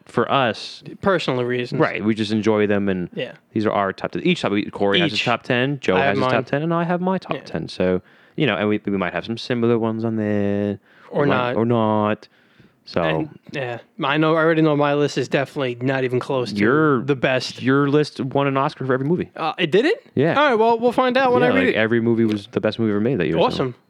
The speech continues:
Speaker 2: Duh.
Speaker 1: Obviously.
Speaker 2: Yeah.
Speaker 1: 'Cause every horror movie wins an Oscar.
Speaker 2: E-, oh, of
Speaker 1: Has there ever been a horror movie that won an Oscar?
Speaker 2: I'm not
Speaker 1: I mean, for, like, a best
Speaker 2: sure.
Speaker 1: Maybe for, like,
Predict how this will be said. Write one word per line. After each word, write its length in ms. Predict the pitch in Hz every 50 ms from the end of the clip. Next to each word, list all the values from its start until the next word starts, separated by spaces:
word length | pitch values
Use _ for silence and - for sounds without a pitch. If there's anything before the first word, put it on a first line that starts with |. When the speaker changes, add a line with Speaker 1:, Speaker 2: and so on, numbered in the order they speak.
| _ -
Speaker 2:
Duh. 260 | - 139 190 190 156 - _ _ _ _ _ _ - - _ -
Speaker 1:
Obviously. 460 | - 101 98 98 - 92 90 95 104 -
Speaker 2:
Yeah. 260 | - - 208 233 170
Speaker 1:
'Cause 120 | - 104
every 160 | 95 113 135 110
horror 160 | 107 95 92
movie 140 | 92 87 87
wins 180 | 90 90 85
an 40 | 87
Oscar. 300 | 87 98 110 - 92 92 - -
Speaker 2:
E-, 160 | - 151 175 - 170
oh, 120 | 156 -
of 180 | 113 151 135 -
Speaker 1:
Has 140 | 147 127 151
there 100 | 156 104
ever 120 | 101 107
been 100 | 120 147
a 40 | 151
horror 120 | 143 170 165
movie 120 | 175 170
that 40 | 170
won 100 | 170 170
an 40 | 170
Oscar? 200 | 170 175 - 180
Speaker 2:
I'm 240 | 156 139 139 131 131
not 300 | 135 127 131 135 - -
Speaker 1:
I 40 | 127
mean, 120 | 131 135
for, 120 | 123 - 127
like, 100 | 117 113
a 40 | 110
best 200 | - 113 110 -
Speaker 2:
sure. 680 | - - - - - - 131 123 120 117 117 120 120 - _ -
Speaker 1:
Maybe 160 | 117 120 131 131
for, 100 | - 131
like, 120 | 104